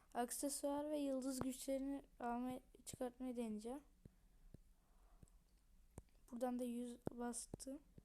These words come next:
Bastım. Aynen. Atladığım bir tane Puan var mı? Ona bakayım yavaşça. Evet. Bakıyorum. Şu an yok gibi gözüküyor.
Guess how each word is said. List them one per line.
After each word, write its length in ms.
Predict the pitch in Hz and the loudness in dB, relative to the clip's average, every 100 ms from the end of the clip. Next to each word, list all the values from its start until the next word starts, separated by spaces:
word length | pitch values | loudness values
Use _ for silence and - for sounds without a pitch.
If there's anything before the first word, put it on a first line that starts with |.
| - - - - - - - - - - - - - | -18 -20 -14 -12 -12 -18 -20 -20 -20 -20 -20 -20 -10
Bastım. 680 | 247 247 - - - 269 277 - - | -8 -4 -6 -8 -10 -10 -10 -14 -8
Aynen. 420 | 254 240 247 247 233 - - | -6 -4 -4 -4 -8 -12 -4
Atladığım 580 | 247 - 262 262 262 262 | -4 0 0 2 2 0
bir 80 | |
tane 340 | - 269 262 262 285 - - - | 0 0 0 -2 -6 -16 -20 -4
Puan 280 | 254 247 254 | -2 0 -2
var 140 | 269 | -2
mı? 220 | 247 240 247 | -2 -2 -2
Ona 240 | 240 240 | -2 -4
bakayım 440 | 226 - - 226 | -6 -10 -6 -2
yavaşça. 640 | 220 214 226 - - 285 285 - - - - - - - - - - - - - 247 | -2 -4 -8 -10 -6 -4 -4 -8 -20 -20 -20 -20 -20 -20 -20 -20 -20 -20 -20 -14 -8
Evet. 840 | 240 233 240 262 - - - - - - - - - - - 247 | -6 -6 -8 -10 -12 -12 -10 -14 -18 -20 -20 -20 -20 -20 -10 -6
Bakıyorum. 680 | 247 - 254 233 233 262 - - - - - - - - - | -6 -2 0 0 0 -4 -8 -18 -20 -20 -20 -20 -20 -20 -20
Şu 260 | - - 269 | -16 -4 0
an 140 | 254 | 2
yok 380 | 294 294 302 - | 2 2 0 -2
gibi 300 | - 269 247 | -6 -2 -2
gözüküyor. 640 | 240 214 220 - 233 220 | -2 -4 -12 -10 -8 -6